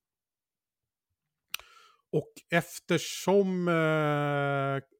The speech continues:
K. Svensson hade spridit några av mina bloggtexter på, på Twitter,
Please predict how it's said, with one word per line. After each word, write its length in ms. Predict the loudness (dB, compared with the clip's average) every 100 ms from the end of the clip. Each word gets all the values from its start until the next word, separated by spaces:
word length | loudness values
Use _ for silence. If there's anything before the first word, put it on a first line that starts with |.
| _
K. 240 | -8 -2 -2
Svensson 680 | 0 0 0 -2 -6 -6 -2
hade 680 | -2 -2 -4 -6 -4 -4
spridit 760 | -8 -12 -4 -2 -2 -2 -4 -4
några 320 | -4 -2 -2
av 160 | -2 -4
mina 280 | -6 -6 -6
bloggtexter 1200 | -2 -2 -4 -8 -14 -8 -6 -6 -8 -12 -12 -12
på, 520 | -12 -10 -8 -8 -10 _ _ _ _ _ _ _ _
på 60 | -8
Twitter, 600 | 0 0 0 -16 -16 -18